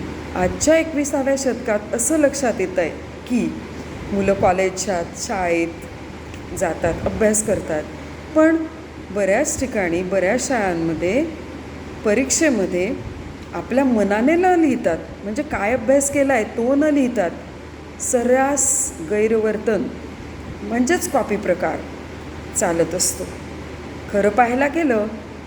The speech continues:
तर आपण इतर वाममार्गांनी परीक्षेमध्ये भरघोस मार्क मिळवू शकतात, परंतु लक्षात घ्या,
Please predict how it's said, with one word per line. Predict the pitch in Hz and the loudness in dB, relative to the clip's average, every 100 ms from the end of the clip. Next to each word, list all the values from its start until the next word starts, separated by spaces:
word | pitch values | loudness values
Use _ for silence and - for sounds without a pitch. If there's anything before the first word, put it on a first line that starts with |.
| - | 0
तर | 262 190 185 - - - - - | 2 4 2 -2 -8 -12 -14 -8
आपण | 208 269 302 311 | 0 2 2 2
इतर | 233 240 302 | 0 8 8
वाममार्गांनी | 277 220 185 208 240 247 254 285 302 233 190 | 8 0 0 -2 0 0 2 2 2 2 0
परीक्षेमध्ये | 214 202 196 269 240 240 254 | -2 -2 0 0 0 2 2
भरघोस | 247 220 220 233 302 302 | 2 0 0 2 2 2
मार्क | 254 202 185 | 2 0 0
मिळवू | 196 180 175 | -2 0 0
शकतात, | 170 202 - 147 - - - - - - | -2 -6 -6 -6 -8 -14 -14 -12 -10 0
परंतु | 190 185 165 170 202 302 - - - - - - - 196 | 4 4 2 0 -2 -2 -6 -10 -10 -10 -12 -10 -8 2
लक्षात | 185 - 202 156 - | 2 2 0 0 -2
घ्या, | 170 | -6